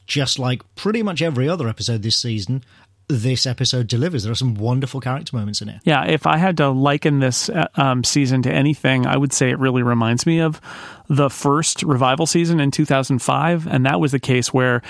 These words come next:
Speaker 2: Russell T Davies wanted to make a show that was, uh, appropriate for kids,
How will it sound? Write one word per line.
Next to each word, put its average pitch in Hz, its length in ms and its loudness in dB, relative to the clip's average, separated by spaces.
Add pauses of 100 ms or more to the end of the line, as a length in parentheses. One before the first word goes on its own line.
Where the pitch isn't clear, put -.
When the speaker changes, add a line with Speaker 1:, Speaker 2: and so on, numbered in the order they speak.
(220)
Speaker 2:
Russell 147 260 2
T - 140 -2
Davies 131 400 2
wanted 131 380 2
to 131 480 2 (400)
make 147 240 2
a 151 40 4
show 135 440 2
that 127 220 2
was, 139 640 2 (280)
uh, - 220 2
appropriate 151 540 2
for 127 120 0
kids, 135 600 0